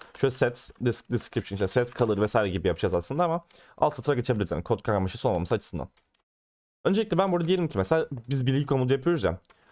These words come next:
YouTube bot. Bunun bir moder-, moderasyon botu olduğunu düşünelim. Sunucunuzun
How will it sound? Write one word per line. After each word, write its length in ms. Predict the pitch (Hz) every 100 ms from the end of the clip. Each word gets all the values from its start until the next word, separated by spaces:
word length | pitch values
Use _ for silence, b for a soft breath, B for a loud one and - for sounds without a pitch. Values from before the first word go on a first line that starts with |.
| b -
YouTube 280 | 190 196 -
bot. 280 | - - - 151 - - - - - _ _ _ _ -
Bunun 140 | 180 185
bir 40 |
moder-, 280 | 185 185 170
moderasyon 480 | 160 165 165 180 147
botu 140 | 113
olduğunu 180 | 95 90
düşünelim. 320 | - 180 175 170 _ _ _ _ _ _ _ _ -
Sunucunuzun 500 | 202 190 165 104 104